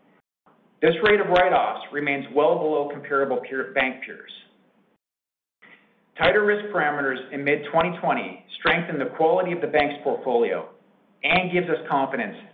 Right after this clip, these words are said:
that our midterm annualized loss rate will remain in the range of three to seven basis points. As a reminder, we have a mature risk management framework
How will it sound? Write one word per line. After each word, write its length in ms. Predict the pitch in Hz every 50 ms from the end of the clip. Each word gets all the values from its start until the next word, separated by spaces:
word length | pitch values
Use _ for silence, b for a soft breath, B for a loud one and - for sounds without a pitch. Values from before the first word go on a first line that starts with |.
| _ -
that 120 | 131 131
our 100 | 135 131
midterm 680 | 131 135 151 160 165 - - 160 151 143 139 139 139 -
annualized 440 | 127 131 151 165 180 185 175 160 151
loss 240 | 147 143 139 135 127 - 127
rate 300 | 120 110 104 95 95 - _ _ _
will 140 | 127 131 139
remain 340 | 139 139 147 156 160 165 160
in 80 | 156
the 60 | 147 131
range 340 | 127 135 131 127 131 123 117 - -
of 60 | 139 - - -
three 280 | - 151 156 165 175 170 -
to 80 | 139 117 - 151
seven 180 | 135 127 131 123
basis 320 | 127 123 120 - - - - -
points. 240 | - - - - - - - _ _ _ _ _ _ _ _ _ _ _ _ _ _ _ _ _ _ _ _ -
As 120 | 156 170 190 214
a 40 |
reminder, 720 | 220 214 208 196 196 196 190 185 165 131 117 - - - - - _ _ -
we 80 | 135
have 120 | 147 151 151
a 60 | 151
mature 640 | 143 131 - - - - 190 185 190 190 180 - -
risk 260 | 117 135 156 156 -
management 420 | - 165 165 165 165 165 151 - -
framework 460 | 160 151 143 127 117 104 98 98 -